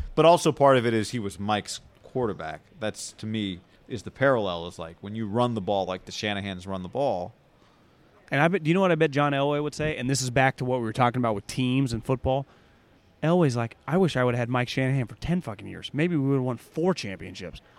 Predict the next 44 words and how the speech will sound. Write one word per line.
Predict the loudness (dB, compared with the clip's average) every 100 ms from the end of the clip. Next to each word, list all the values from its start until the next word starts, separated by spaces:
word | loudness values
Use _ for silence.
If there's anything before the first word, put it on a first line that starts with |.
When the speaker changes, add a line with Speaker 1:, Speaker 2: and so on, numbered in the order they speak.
| -2
Speaker 2:
I | 0
know | 2 4 4 4
I | 0
can | -4
carry | -6 -4 -4
us | -6
when | -8
I | -8
need | -8
to | -8
carry | -2 0 0
us." | -6 -14 _ _ _ _
But | -2 -2 -4 -20 -8
when | -2 2
you're | 2
balanced, | 2 2 0 -4
you're | -2 0
unstoppable. | 0 -2 -6 -4 0 0 -2 -12 -20 -20 _ _ _ _ -12
Do, | -6
do | 0
you | 2
think | 4
we | 4
folk- | 6 4 4
Speaker 1:
Yeah, | 0 2
well, | 2
the | 4
Super | 4 2 6
Bowls | 6 6
he | 4
lost, | 8 10 8 4
you | 2
know |
how | 4
many, | 4 2 2
how | 4 4
many, | 4
do | -2
you | -2
know | 2
how |
many | 4 4
pass | 6 4 4
attempts | 2 0 0 -2